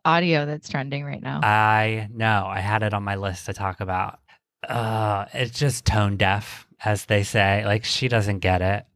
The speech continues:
Speaker 2: you know?
Speaker 1: Yeah.
Speaker 2: But
Speaker 1: I
Speaker 2: I do, I disagree with the fact that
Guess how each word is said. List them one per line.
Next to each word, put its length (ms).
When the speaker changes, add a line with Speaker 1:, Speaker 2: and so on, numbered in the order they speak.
Speaker 2:
you 160
know? 340
Speaker 1:
Yeah. 420
Speaker 2:
But 120
Speaker 1:
I 600
Speaker 2:
I 180
do, 360
I 220
disagree 480
with 160
the 80
fact 360
that 280